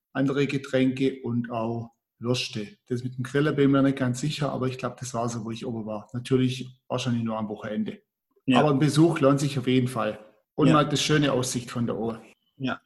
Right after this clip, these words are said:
Speaker 2: Gibt's auch einen guten dreihundertsechzig Grad Rundgang, glaub ich, davon.
Speaker 1: Gut, so, dann kommen wir jetzt zur zweiten Frage. Und die
Speaker 2: Mhm.
Speaker 1: wäre, was vermisst du, wenn du mal nicht hier in der Region bist?
Speaker 2: Ich vermisse hier, wenn ich nicht in der Region bin,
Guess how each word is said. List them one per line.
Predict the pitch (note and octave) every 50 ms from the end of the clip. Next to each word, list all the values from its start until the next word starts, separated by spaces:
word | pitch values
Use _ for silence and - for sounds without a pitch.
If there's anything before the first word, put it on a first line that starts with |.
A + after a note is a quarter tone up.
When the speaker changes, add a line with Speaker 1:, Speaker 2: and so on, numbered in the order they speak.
| _ _ _ _ _ _
Speaker 2:
Gibt's | - C3 B2 C#3
auch | C#3+ D#3+ E3 D3+ D#3+
einen | E3 E3 D3
guten | D3 D3+ D#3+ D#3 D#3+
dreihundertsechzig | D#3 D3 D3+ D3+ D3 C#3+ C#3 - C#3+ B2+ - - C#3+ C3+
Grad | - C3 B2+ C3 C#3
Rundgang, | C#3 C#3 C3+ B2+ B2+ A#2 A2+ G#2
glaub | A2+ G#2 G#2+ G#2
ich, | F#2+ -
davon. | G2 G2 - F#2+ E2+ - - - _ _ _ _ _
Speaker 1:
Gut, | - A#3 B3 G#3+ - - -
so, | - G3+ G#3 F#3+
dann | D3 C#3 C#3
kommen | - E3+ E3+ E3
wir | D#3
jetzt | D#3 D3+ - -
zur | D3 C3
zweiten | - - C3 C#3+ F3 G3 G#3+ G3
Frage. | - F#3+ F#3+ F#3 F#3+ F#3+ G3 G3+ G#3 G3+ - - - - - - - - _ _ _ _
Und | - D3+ D#3 D3+ D#3 D3
die | - -
Speaker 2:
Mhm. |
Speaker 1:
wäre, | D3 D3 D#3+ E3+ E3 F3 F3 E3+ - - - - - - - - - - _ _
was | - D3 F3 F3 -
vermisst | - D#3+ C3+ D3 F3+ F#3+ - - - F#3
du, | F3 E3+ F3 E3+ - - - - - - _ _
wenn | - C3+ D3 D3+
du | D#3 D3+
mal | C#3 C#3+ C#3 C#3
nicht | D#3 F#3+ G#3 G3+ G3+ -
hier | - D#3+ D3 C#3 -
in | C#3+ C3+
der | C3+ C3+ A#2
Region | C3 B2+ B2+ B2+ C3 C3+ B2+ C3 B2+ B2
bist? | B2+ A2+ G#2 - - - - - - _ _ _ _ _ _ _ -
Speaker 2:
Ich | E3+ D3+ -
vermisse | - F3 E3 F3 F#3+ F#3+ - F#3+ F3
hier, | D#3 E3+ F3 F3 E3
wenn | D#3+ D3
ich | C#3+ - D3
nicht | D3 C#3+ -
in | D3+
der | D3 C#3 C3
Region | C#3 C3 B2 C3 C#3 C3+ C#3+ D3+ D3+ C#3+
bin, | C#3+ D3+ D3 C#3+ D3 D3 D3 C#3